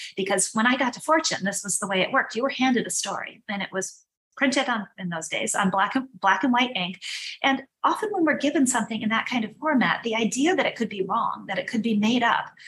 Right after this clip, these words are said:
was just inconceivable, because it's beautifully written and it's, and it's,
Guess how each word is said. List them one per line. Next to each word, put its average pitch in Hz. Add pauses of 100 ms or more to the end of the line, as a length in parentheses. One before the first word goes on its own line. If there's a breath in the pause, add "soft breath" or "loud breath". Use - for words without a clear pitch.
(140 loud breath)
was 226
just -
inconceivable, 262
because 220
it's -
beautifully 320
written 330
and 185
it's, -
and 233
it's, 240